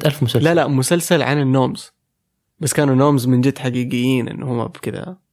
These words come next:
Speaker 2: كائنات
Speaker 1: أفتكر.
Speaker 2: أقزام. اللهم
Speaker 1: هم
Speaker 2: يجعلنا
Speaker 1: شكلهم زي
Speaker 2: من
Speaker 1: الأقزام السبعة حقون، آه،
Speaker 2: آه.
Speaker 1: Snow وايت.
Speaker 2: يعني شبههم قريب منهم.
Speaker 1: المهم، نرجع للممثلين. الممثلين اللي في الفيلم، أيوة، افتكرت، أندي Samberg.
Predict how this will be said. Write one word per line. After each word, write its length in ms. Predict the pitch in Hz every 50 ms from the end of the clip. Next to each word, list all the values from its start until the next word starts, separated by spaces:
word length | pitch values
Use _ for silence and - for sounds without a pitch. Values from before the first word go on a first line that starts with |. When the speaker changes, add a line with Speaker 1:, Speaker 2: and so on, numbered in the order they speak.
| _ _ _ _ _
Speaker 2:
كائنات 300 | - 139 147 175 196 -
Speaker 1:
أفتكر. 220 | 131 - 165 - -
Speaker 2:
أقزام. 420 | 110 - 127 123 120 117 113 - - _ _ _ _ _ _ _ _ _ _ _ _ _ _ _ _ _ _ _ _ _ _ _ _ -
اللهم 340 | 151 139 139 127 131 139 131
Speaker 1:
هم 20 |
Speaker 2:
يجعلنا 180 | 131 131 185 185
Speaker 1:
شكلهم 320 | - 220 - - 196 175
زي 120 | 160 170 190
Speaker 2:
من 60 | 175
Speaker 1:
الأقزام 300 | 156 131 135 151 151 147
السبعة 380 | 131 135 - 135 117 98 95 92
حقون، 420 | - - - 104 104 117 113 110 107 104 101 101 101 104 107 107 104 107
آه، 540 | 107 107 107 110 110 110 107 107 - 107 - 143
Speaker 2:
آه. 80 | 139
Speaker 1:
Snow 280 | 139 139 135 113 107 107
وايت. 260 | 101 92 - - - - _ _ _ _ _ _ _ _ _ _ _ _ _ _
Speaker 2:
يعني 340 | _ - 196 190 151 143 147
شبههم 380 | - - 151 151 156 151 143 139
قريب 220 | 139 139 143 127
منهم. 240 | 139 131 127 123 117 - _ _ - - - - -
Speaker 1:
المهم، 300 | 165 185 180 160 120 113
نرجع 260 | 147 190 196 196 170
للممثلين. 540 | 170 165 160 151 143 143 - 143 135 117 110
الممثلين 520 | 113 113 117 117 117 - 143 160 180 180
اللي 120 | 180 160 147
في 80 | 147
الفيلم، 480 | 139 117 - 147 147 165 175 180 175 170
أيوة، 240 | - 135 127 120 110
افتكرت، 520 | 107 - 120 - 131 117 101 - - -
أندي 220 | 120 123 127 127
Samberg. 400 | 117 - 123 120 113 104 - -